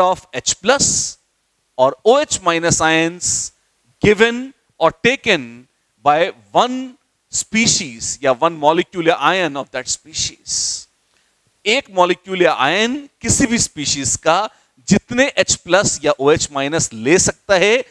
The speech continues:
या दे सकता है किसी reaction में, उतना ही होगा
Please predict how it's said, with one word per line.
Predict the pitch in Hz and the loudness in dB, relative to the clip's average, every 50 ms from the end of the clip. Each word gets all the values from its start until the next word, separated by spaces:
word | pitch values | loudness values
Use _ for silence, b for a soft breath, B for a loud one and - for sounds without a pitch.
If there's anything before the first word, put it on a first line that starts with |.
| b b b b b - | b b b b b 0
या | 165 156 120 - | 0 0 2 2
दे | - 214 262 | 2 2 2
सकता | - - - - _ - 214 196 | 2 2 0 -2 _ 0 0 2
है | 170 180 147 123 110 | 2 2 0 0 -2
किसी | - _ _ _ _ _ 156 139 - 165 | -6 _ _ _ _ _ -6 -4 -4 -4
reaction | 139 120 131 147 175 - - - - 190 156 | -4 -2 0 0 0 0 -2 -2 0 -2 -2
में, | 151 143 143 165 190 214 240 254 - _ _ _ _ _ - | -2 -4 -4 -2 0 0 0 -2 -4 _ _ _ _ _ -4
उतना | 185 - 208 202 220 226 | -2 -2 0 2 2 2
ही | - - | 2 2
होगा | 185 151 170 156 147 160 170 | 0 -2 -2 2 2 4 4